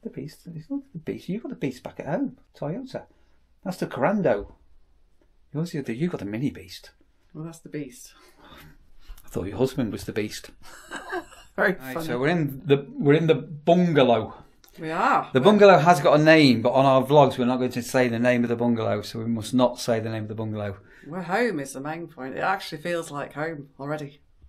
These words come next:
Speaker 1: So you've had your first couple of hours where you're the owner, you've got the keys, you've not got an estate agent or anything. Should we go underneath the light here, 'cause we're all in the shade? There you go, that's better, isn't it? Um,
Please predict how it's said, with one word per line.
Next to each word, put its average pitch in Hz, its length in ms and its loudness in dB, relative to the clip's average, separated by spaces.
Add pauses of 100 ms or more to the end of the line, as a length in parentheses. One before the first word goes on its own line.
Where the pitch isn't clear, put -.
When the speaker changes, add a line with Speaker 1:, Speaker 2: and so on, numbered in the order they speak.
(1120)
Speaker 1:
So 127 140 -2
you've 120 180 2
had 135 160 4
your 127 80 -4
first 143 260 2
couple 139 200 -6
of 131 80 0
hours 131 400 4 (1120)
where 123 200 6
you're 123 280 4
the 123 160 4
owner, 127 240 6
you've 120 140 0
got 127 100 2
the 123 80 -4
keys, 127 440 2
you've 120 100 -2
not 120 100 0
got 120 120 0
an 120 40 -6
estate 120 320 0
agent 117 500 2
or 117 160 0
anything. 117 340 -4
Should 165 100 -10
we - 20 -10
go 175 60 -2
underneath 170 260 -4
the 175 80 -6
light 151 220 0
here, 113 120 -2
'cause 107 120 -12
we're 113 100 -2
all 113 120 -4
in 107 80 -6
the 110 40 -8
shade? 117 220 -6
There 120 80 -2
you 107 80 -6
go, 104 60 -10
that's 98 120 -12
better, - 300 -14
isn't - 120 -14
it? - 840 -12
Um, 120 640 2